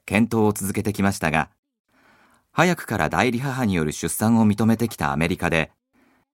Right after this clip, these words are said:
代理母の女性が自分こそが母親であると主張し、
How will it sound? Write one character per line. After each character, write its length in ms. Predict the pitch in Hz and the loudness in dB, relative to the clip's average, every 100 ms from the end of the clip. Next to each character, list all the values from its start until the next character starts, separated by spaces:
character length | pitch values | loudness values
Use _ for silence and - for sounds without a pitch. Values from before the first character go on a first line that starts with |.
| - | -2
代 240 | 85 113 | 2 2
理 100 | 120 | 0
母 240 | 123 120 110 | -4 -6 -4
の 140 | 80 | -4
女 140 | 80 78 | -4 -4
性 200 | 95 87 | -2 0
が 240 | 87 80 _ _ _ - | 0 -2 _ _ _ -8
自 180 | 80 90 | -4 0
分 220 | 160 160 | 0 0
こ 80 | 151 | -2
そ 160 | 139 | 0
が 100 | 82 | 0
母 320 | 69 80 113 | -2 -2 0
親 180 | 143 139 | 2 0
で 120 | 139 | -2
あ 40 | 139 | -4
る 80 | 123 | -4
と 120 | 71 | -8
主 140 | - | -6
張 180 | - 85 | -4 -2
し、 280 | - 87 | 0 -2